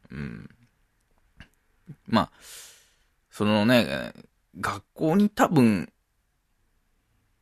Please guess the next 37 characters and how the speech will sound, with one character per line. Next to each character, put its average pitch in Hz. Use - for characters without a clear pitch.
あ -
る 107
か 92
み 95
た -
い 60
な -
感 -
じ 62
で。 -
う -
ん。 58
別 120
に 135
み 151
ん 202
な -
に -
配 110
ん 113
な 92
か -
っ -
た -
か -
ら 67
ね。 69
多 165
分 143
先 196
生 247
か 165
な 131
ん 120
か 78
が 78
ね、 85